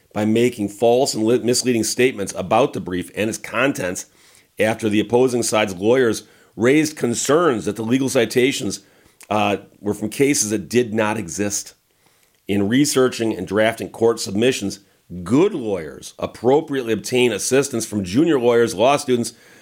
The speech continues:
contract lawyers, legal encyclopedias, and databases such as Westlaw and LexisNexis. And if it really comes down to it,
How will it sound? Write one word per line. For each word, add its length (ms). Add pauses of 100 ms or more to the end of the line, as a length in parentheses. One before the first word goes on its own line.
(140)
contract 580
lawyers, 340
legal 260
encyclopedias, 760
and 260
databases 720 (300)
such 340
as 160
Westlaw 800
and 200
LexisNexis. 920 (460)
And 260
if 160
it 160
really 240
comes 240
down 280
to 120
it, 80